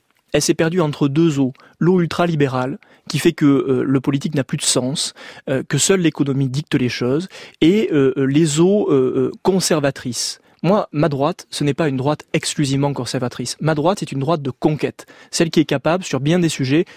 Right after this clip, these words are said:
comme Simone Veil l'a fait sur l'I V G, de partager des valeurs profondes de société et une volonté de conquête pour l'avenir. Tout cela, il nous faut du temps pour le reconstruire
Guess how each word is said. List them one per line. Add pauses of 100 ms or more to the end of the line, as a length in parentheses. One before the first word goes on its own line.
(120)
comme
Simone
Veil
l'a
fait
sur
l'I
V
G, (340)
de
partager
des
valeurs
profondes
de
société (300)
et
une
volonté
de
conquête
pour
l'avenir.
Tout
cela,
il
nous
faut
du
temps
pour
le
reconstruire